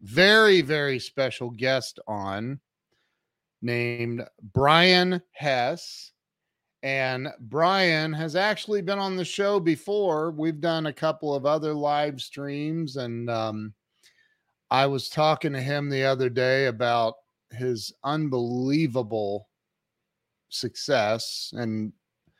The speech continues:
some of the contributing factors to his success in the last four or five years, which has been, I'm telling you, it's, like, unbelievable. It's unicorn-ish. <laughs> But listen, I,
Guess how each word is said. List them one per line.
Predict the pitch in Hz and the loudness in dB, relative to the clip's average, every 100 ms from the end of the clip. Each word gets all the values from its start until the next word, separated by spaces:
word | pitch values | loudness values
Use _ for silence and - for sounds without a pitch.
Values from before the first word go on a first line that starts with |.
| _ _ | _ _
some | - 156 143 | -2 0 2
of | 131 110 | 0 0
the | 123 117 - | 2 2 0
contributing | 127 113 160 143 139 127 117 | -6 0 2 4 4 2 2
factors | 110 151 156 151 - 117 107 - | 4 8 8 6 0 -4 -6 -4
to | 120 | -4
his | 110 117 101 | -2 -4 -4
success | - 113 - - 113 117 117 | -8 -10 -8 -2 0 0 -2
in | 117 | -4
the | 113 | -2
last | 113 117 113 - | 2 2 0 -2
four | - 120 113 | -4 0 0
or | |
five | - 110 101 95 | 2 2 2 0
years, | 101 101 104 117 - | -2 0 0 -2 -2
which | 123 120 | -2 -2
has | 123 | -4
been, | 104 139 131 113 107 _ _ _ _ _ _ _ - | -2 0 0 -2 -6 _ _ _ _ _ _ _ -10
I'm | 113 | -4
telling | 143 139 120 110 | 0 2 2 -2
you, | 104 | -4
it's, | 104 - | -4 -2
like, | 117 107 - _ _ _ - | 0 0 -6 _ _ _ -4
unbelievable. | 120 110 98 101 87 - - - _ - | -2 0 0 0 -4 -8 -14 -14 _ -8
It's | 120 - | -6 -4
unicorn-ish. | 120 127 147 120 - 117 95 90 90 107 90 - - - - - - | 0 4 4 2 -4 -4 -4 -4 -8 -8 -6 -6 -6 -8 -10 -8 -6
<laughs> | - - - - _ - - - - - | -4 -6 -8 -14 _ -20 -16 -12 -12 2
But | 143 147 | 6 8
listen, | 156 185 170 143 113 | 10 10 10 6 2
I, | 113 139 | 6 6